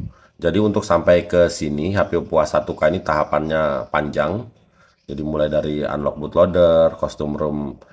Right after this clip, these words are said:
Color O S Realme C dua, habis itu kita kostum ROM lagi ke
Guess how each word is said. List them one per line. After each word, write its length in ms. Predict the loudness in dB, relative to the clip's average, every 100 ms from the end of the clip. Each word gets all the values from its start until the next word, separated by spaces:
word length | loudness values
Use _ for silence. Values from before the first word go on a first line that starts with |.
| _ 0
Color 240 | 2 2
O 140 | 0 0
S 320 | -2 -2 -2
Realme 240 | -2 -2
C 240 | -6 -8 -4
dua, 640 | 2 4 4 2 0 -4 -12 -20 _
habis 320 | -6 -6 -8
itu 160 | -10 -10
kita 640 | -8 -2 0 0 -2 -6 -8
kostum 480 | -4 -2 -2 -6 -4
ROM 160 | -4 -4
lagi 320 | -4 -6 -6
ke 400 | -2 0 -2